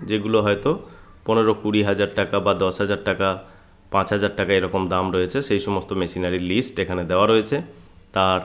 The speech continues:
কত পার্সেন্ট সাবসিডি রয়েছে, সাবসিডি অ্যামাউন্ট এখানে দেওয়া রয়েছে। এইভাবে আপনি লিস্টটাকে দেখে নিতে পারেন। এবার দেখুন,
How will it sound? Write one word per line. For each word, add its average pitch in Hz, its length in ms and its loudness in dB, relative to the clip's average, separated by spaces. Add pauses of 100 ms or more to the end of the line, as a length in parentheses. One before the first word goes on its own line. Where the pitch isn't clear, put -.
(200)
কত 107 140 0
পার্সেন্ট 107 420 0
সাবসিডি 107 460 -4
রয়েছে, 113 400 2
সাবসিডি - 540 -4
অ্যামাউন্ট 98 680 0
এখানে 95 260 -2
দেওয়া 95 220 4
রয়েছে। 90 300 -4 (440)
এইভাবে 131 360 4
আপনি 107 240 2
লিস্টটাকে 113 580 0 (180)
দেখে 101 200 2
নিতে 90 220 -2
পারেন। - 220 -8 (460)
এবার 139 280 6
দেখুন, 92 340 2